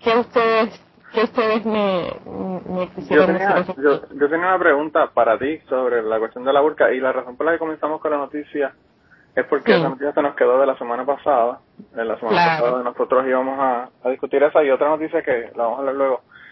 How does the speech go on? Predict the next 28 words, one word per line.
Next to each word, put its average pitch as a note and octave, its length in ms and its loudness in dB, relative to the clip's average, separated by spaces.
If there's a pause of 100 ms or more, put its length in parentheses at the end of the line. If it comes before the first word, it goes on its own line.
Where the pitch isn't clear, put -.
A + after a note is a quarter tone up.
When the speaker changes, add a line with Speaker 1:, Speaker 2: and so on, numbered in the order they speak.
(320)
Speaker 2:
Eh, A#2+ 280 4 (420)
pero C3+ 520 6 (560)
la D3 200 4
quería D3+ 340 6
di-, F#3 160 2
la E3+ 160 2
quería D#3 200 2
discutir F#3+ 320 -2
hoy G#3 180 4
porque F3 180 -8
quería C3+ 280 2
tu D#3+ 80 -4
opinión, E3 500 -6 (720)
porque A#2 880 -2 (180)
eres A2+ 300 -2
conocedora B2+ 460 -2
de B2 60 0
los, B2 120 -8
de B2 80 -12
los A#2+ 100 -4
aspectos B2 320 -8
legales. C#3 320 2 (520)
¿Tú C#3+ 140 -4
crees F#3 220 2
Speaker 1:
Ujú. G#3+ 140 -2
Speaker 2:
que, F#3 300 2 (280)
que B2+ 280 4 (340)
se, A2+ 600 0